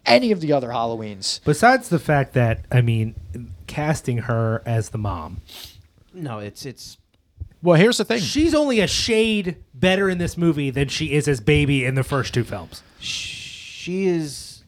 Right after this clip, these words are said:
Speaker 3: ag-, again, the scene where it's, who the fuck's, some, I, I forget, it's, someone pointed out that it, it's, it's ridiculous, it's ridiculous, and it's not really her fault 'cause it's in the script, but her acting is like,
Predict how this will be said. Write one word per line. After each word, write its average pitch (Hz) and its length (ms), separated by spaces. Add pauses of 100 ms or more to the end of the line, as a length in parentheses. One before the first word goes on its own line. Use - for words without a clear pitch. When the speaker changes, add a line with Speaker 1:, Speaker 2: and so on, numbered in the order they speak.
(100)
Speaker 3:
ag-, 143 260
again, 135 500
the 196 100
scene 175 380
where 135 260
it's, - 560 (100)
who 208 180
the 226 100
fuck's, - 360 (440)
some, 135 220
I, 135 160
I 147 80
forget, 190 320 (140)
it's, - 280 (180)
someone 220 280
pointed 175 260
out 131 160
that 127 100
it, 123 180
it's, 131 280 (500)
it's 143 180
ridiculous, 170 500
it's - 200
ridiculous, 175 500
and 151 160
it's - 180
not 240 100
really 202 160
her 156 120
fault 120 200
'cause 120 100
it's 117 120
in 160 80
the 123 80
script, - 500 (280)
but 151 120
her 190 140
acting 185 300
is 131 140
like, 120 300